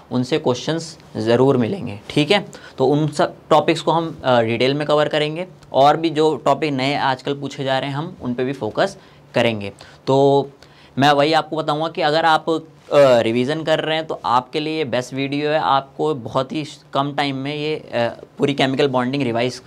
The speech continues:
करवा देगा, ठीक है, और क्वेश्चंस भी आपसे एग्जाम में होंगे, ठीक है। तो स्टार्ट करते हैं। तो अगर मैं पहली बात करूँ, तो हम पहले बेसिक से चलेंगे, ठीक है।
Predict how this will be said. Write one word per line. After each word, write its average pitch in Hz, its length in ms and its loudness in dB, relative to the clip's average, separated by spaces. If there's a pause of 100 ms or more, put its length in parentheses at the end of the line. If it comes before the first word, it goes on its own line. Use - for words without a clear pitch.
(180)
करवा 110 240 2
देगा, 104 240 -6
ठीक 151 260 -4
है, 196 140 -4 (320)
और 123 200 6
क्वेश्चंस 139 420 -2
भी 180 260 0 (320)
आपसे - 280 2
एग्जाम 120 260 0
में 165 220 -6 (180)
होंगे, 107 280 -2 (260)
ठीक 160 160 -6
है। 185 120 -4 (300)
तो 147 100 -2
स्टार्ट 156 340 4
करते 160 300 -2
हैं। 202 140 -10 (880)
तो 147 80 6
अगर 147 260 6
मैं 170 340 0 (1000)
पहली 131 240 2
बात 156 200 2
करूँ, 156 140 -8
तो 165 140 -4
हम 147 180 -2 (320)
पहले 135 220 2
बेसिक 131 280 -2
से 175 100 -12
चलेंगे, 147 420 -2
ठीक 160 140 -6
है। 156 140 -6